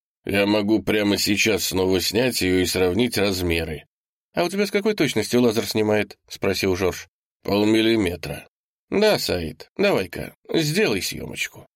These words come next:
сказал Мингли. "Заодно и посмотрим, растет ли скорость ее погружения". Космонавты вернулись на базу. Саид сел обрабатывать результаты измерений.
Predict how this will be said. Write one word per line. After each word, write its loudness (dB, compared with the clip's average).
сказал 0
Мингли. 0
"Заодно 2
и 2
посмотрим, 0
растет 0
ли 2
скорость 0
ее 2
погружения". -2
Космонавты 2
вернулись 2
на 2
базу. 0
Саид 0
сел 2
обрабатывать 0
результаты 0
измерений. 0